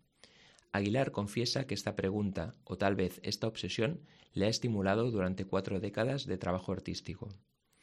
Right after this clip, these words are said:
Durante la década de mil novecientos setenta, el artista centró sus investigaciones en la relación de las masas escultóricas minimalistas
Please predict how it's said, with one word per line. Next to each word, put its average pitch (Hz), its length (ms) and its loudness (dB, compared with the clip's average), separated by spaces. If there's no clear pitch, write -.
Durante 104 440 4
la 95 100 6
década 123 380 2
de 104 100 2
mil 113 160 2
novecientos 98 560 0
setenta, 98 540 0
el 95 120 2
artista 113 540 0
centró 98 360 -2
sus 123 240 -6
investigaciones 98 1000 -2
en 98 120 0
la 92 120 4
relación 98 500 -2
de 92 100 0
las 82 180 -2
masas 98 360 0
escultóricas 98 760 -2
minimalistas 98 800 -2